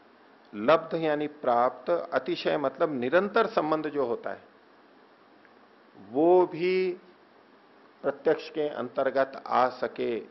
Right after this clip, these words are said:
इसलिए भी अदोष है, कोई दोष नहीं है इस परिभाषा में। देखिए, एक तो संबंध बनता है संयोग,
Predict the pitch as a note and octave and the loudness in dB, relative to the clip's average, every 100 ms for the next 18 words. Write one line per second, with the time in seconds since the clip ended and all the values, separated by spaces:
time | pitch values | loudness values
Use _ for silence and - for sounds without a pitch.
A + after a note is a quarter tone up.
0 | - - - C3+ C3 A#2+ C#3+ E3 - A#2 | -14 -12 -10 -4 -2 -2 -4 -6 0 0
1 | A#2 A2+ - B2 C3 G#2 - - A#2+ A2+ | 2 -2 -2 -2 -2 -4 -8 -6 -4 -2
2 | A2 - G#2 G#2 G2+ F#2+ - F#2+ F#2 G2+ | -4 -4 -12 -10 -12 -14 -16 -16 -14 -16
3 | - - - _ _ _ _ _ _ _ | -18 -20 -20 _ _ _ _ _ _ _
4 | _ D3+ D3 F3+ C#3+ D3 D#3+ - F#3 F3+ | _ -8 0 0 2 0 0 0 0 0
5 | - C#3+ D3+ E3 D#3+ D3+ D3 C#3+ C3 D#3+ | 0 -2 0 0 0 -2 2 2 4 0
6 | D#3+ C#3 A#2+ G#2 | -2 -2 -2 -2